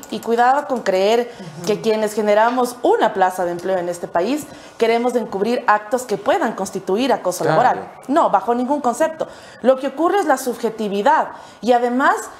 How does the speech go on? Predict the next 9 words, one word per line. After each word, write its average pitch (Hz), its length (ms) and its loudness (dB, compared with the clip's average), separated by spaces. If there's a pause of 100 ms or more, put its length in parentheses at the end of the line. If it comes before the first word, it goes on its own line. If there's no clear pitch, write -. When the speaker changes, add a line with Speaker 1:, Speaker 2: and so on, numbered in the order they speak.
(240)
Speaker 1:
el 247 180 2
cambio 339 400 2
a 294 40 4
una 302 200 0
doctrina 285 460 0
mundial. 214 600 -2 (380)
En 294 160 2
el 302 160 2
mundo, 330 640 2